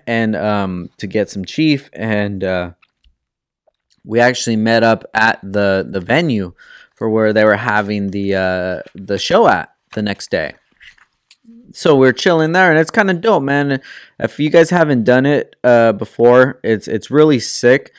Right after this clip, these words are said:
to be able to go to the venues and chill and watch them set up and just see, like, the, the, the inner workings of how the event is, is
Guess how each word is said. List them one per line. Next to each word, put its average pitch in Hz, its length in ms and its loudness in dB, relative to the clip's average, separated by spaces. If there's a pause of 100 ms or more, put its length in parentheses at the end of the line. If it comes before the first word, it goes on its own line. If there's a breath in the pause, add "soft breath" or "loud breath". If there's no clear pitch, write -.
(260 soft breath)
to - 100 -6
be 113 140 0
able 113 140 4
to 107 80 2
go 113 180 0
to 110 100 2
the 104 140 0
venues 104 540 -4
and 95 140 -6
chill 107 360 -2
and 98 100 -2
watch 101 240 -2
them 104 120 -6
set 104 300 -2
up 101 260 0
and 101 120 -4
just 110 160 -2
see, 165 160 2
like, 131 280 2
the, 101 340 -4
the, 104 380 0
the 104 120 -2
inner 113 220 0
workings 101 440 -4
of 90 120 -8
how 98 460 0 (380 loud breath)
the 107 180 -4
event 101 380 -2
is, 92 360 -10
is 95 220 -6